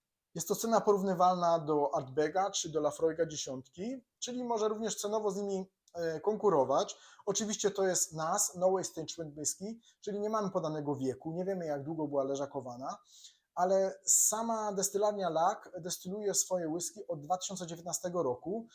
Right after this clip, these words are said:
Przynajmniej taką informację znalazłem na oryginalnej stronie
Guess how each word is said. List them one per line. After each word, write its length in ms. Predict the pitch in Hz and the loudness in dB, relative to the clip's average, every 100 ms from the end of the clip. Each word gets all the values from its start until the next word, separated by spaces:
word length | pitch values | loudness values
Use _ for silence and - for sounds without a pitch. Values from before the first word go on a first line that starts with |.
| - - | -20 -12
Przynajmniej 280 | - 196 185 | -2 0 0
taką 240 | 190 208 | 0 -2
informację 560 | 202 190 175 190 185 175 | -4 -2 -2 0 -2 -2
znalazłem 680 | 170 165 165 156 160 156 151 | -4 -2 -2 -2 -6 -6 -6
na 420 | 151 151 147 143 | -4 -4 -4 -4
oryginalnej 520 | 165 160 160 160 151 | -4 -6 -6 -6 -6
stronie 600 | - - 135 135 135 135 | -8 -6 -6 -6 -8 -10